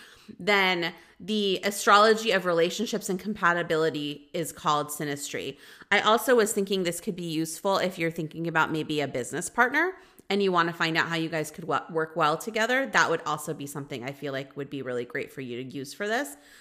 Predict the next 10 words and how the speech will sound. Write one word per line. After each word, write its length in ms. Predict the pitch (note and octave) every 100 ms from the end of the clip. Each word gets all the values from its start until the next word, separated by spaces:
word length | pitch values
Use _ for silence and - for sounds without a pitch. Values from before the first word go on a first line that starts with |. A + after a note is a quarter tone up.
| - -
Or 160 | E4+
if 160 | G4 F4+
you're 100 | F4
even 300 | E4 D#4 D4
curious, 460 | D4+ F#4+ E4 G3
like 200 | F#3 D#3+
parent, 380 | - G3 G3+ -
child, 520 | - F3+ F#3 F#3 F3+
maybe 280 | F3 E3+ E3+
siblings, 640 | E3 E3 F3+ F3 E3+ F3